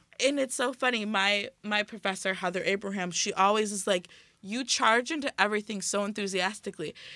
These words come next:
And I'm like, "Yes, I do. But if it doesn't work out, I'll just be like, 'Okay.' And then I'll charge into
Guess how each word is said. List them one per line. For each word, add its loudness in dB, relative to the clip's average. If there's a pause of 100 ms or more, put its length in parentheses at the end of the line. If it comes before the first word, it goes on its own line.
(120)
And 0
I'm 2
like, 0
"Yes, 2
I 2
do. 0
But 2
if -2
it -4
doesn't -2
work -2
out, 2
I'll 0
just -6
be -6
like, -2
'Okay.' 0
And -2
then -6
I'll 2
charge 0
into -6